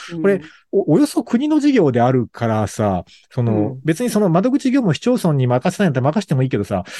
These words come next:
Speaker 2: せめてどこの市町村役場でもいいことにしてくんないかなと思うわけですよ。これ。
Speaker 1: まあ、そうだね。警察署もそうだよね。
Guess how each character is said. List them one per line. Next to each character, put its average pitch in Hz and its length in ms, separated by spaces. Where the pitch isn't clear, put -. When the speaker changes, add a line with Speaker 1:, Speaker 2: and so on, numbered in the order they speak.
Speaker 2:
せ - 100
め 302 100
て - 160
ど 156 160
こ 277 140
の 294 100
市 - 100
町 269 140
村 254 140
役 262 220
場 190 80
で 143 80
も 131 80
い 185 60
い 190 40
こ 165 80
と 131 80
に 117 60
し - 40
て 131 80
く 135 80
ん 131 40
な 131 80
い 123 40
か 113 80
な 110 120
と 101 60
思 101 120
う - 20
わ 92 100
け 90 80
で 82 60
す - 120
よ。 80 80
こ 101 80
れ。 87 140
Speaker 1:
ま 151 480
あ、 147 40
そ 175 340
う - 20
だ 135 140
ね。 254 340
警 302 180
察 320 180
署 - 180
も 190 100
そ 165 120
う 139 40
だ 127 60
よ 123 80
ね。 262 180